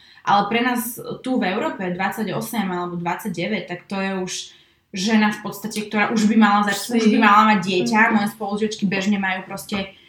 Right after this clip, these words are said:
Speaker 1: jedno, dve deti, hej, a už sú aj rozvedené a neviem čo. Takže ako žijem vonku, mala by som sa na to pozerať tými očami, e, tej kultúry, v ktorej žijem
Speaker 2: Mhm.
Speaker 1: a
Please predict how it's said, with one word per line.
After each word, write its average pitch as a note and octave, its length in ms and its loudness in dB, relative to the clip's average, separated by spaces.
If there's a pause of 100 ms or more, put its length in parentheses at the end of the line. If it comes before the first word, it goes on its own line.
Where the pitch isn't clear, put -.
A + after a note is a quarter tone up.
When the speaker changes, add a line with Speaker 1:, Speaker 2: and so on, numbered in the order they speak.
(180)
Speaker 1:
jedno, F#3+ 300 2
dve F3+ 240 0
deti, G3+ 560 -2
hej, F#3+ 400 -4
a F3 160 -2
už D3 100 -4
sú - 160 -4
aj G3+ 140 0
rozvedené G3 640 -2 (160)
a F3+ 180 -2
neviem F#3 380 -8
čo. - 400 -6 (320)
Takže F#3+ 260 -4 (140)
ako G#3+ 480 -2 (540)
žijem A3+ 380 0
vonku, G3+ 400 0
mala G3+ 260 0
by G3 100 -6
som G#3 100 0
sa G#3+ 120 -6
na G3 80 -6
to G#3+ 80 -12
pozerať G3 400 -8
tými F#3 460 -4
očami, F#3+ 540 -4 (260)
e, F3+ 260 -10
tej F#3+ 180 -10
kultúry, F#3+ 420 -6
v F3+ 100 -12
ktorej F#3+ 360 -6
žijem F3 400 -4
Speaker 2:
Mhm. A#3 200 0
Speaker 1:
a F3+ 80 0